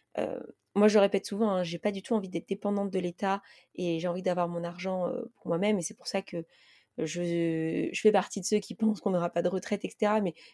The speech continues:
je préfère me créer ma retraite plutôt que de me dire, que de compter sur ça et d'être déçue. Voilà, c'est plutôt ça le, mon paradigme.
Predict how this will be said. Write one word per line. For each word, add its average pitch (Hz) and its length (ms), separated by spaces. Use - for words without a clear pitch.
je - 60
préfère 208 260
me 202 100
créer 226 280
ma 208 160
retraite 185 560
plutôt 196 240
que - 140
de 175 80
me 175 80
dire, 180 280
que 220 100
de 214 60
compter 226 280
sur - 200
ça 208 180
et 190 40
d'être 165 200
déçue. 175 360
Voilà, - 120
c'est - 120
plutôt - 200
ça 190 200
le, 170 340
mon 180 100
paradigme. 190 500